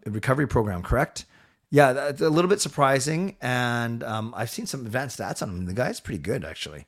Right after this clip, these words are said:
I think. If the Canucks miss the playoffs, how likely do you think we trade Horvat, Kuzmenko, Schenn? I have a feeling they're gonna try and keep Kuzmenko. They're, I have a feeling they're gonna keep Kuzmenko. They're gonna try and keep Horvat.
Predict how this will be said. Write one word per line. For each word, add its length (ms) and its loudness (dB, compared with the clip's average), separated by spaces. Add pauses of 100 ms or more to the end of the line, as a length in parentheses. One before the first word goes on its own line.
(280)
I 100 -12
think. 420 -6 (1160)
If 100 -2
the 60 2
Canucks 260 4
miss 120 2
the 60 -10
playoffs, 400 4
how 80 6
likely 260 2
do 60 0
you 80 2
think 220 -6
we 100 -8
trade 240 -6
Horvat, 340 -2
Kuzmenko, 480 -8
Schenn? 400 -4 (640)
I 80 0
have 120 2
a 40 -8
feeling 220 2
they're 80 4
gonna 200 2
try 400 2
and 340 -6
keep 220 -8
Kuzmenko. 720 -2
They're, 200 -4
I 40 -4 (120)
have 100 4
a 20 -10
feeling 220 0
they're 80 0
gonna 140 -2
keep 240 -6
Kuzmenko. 520 0 (240)
They're 120 -6
gonna 140 -4
try 260 0
and 100 -2
keep 180 -6
Horvat. 560 -2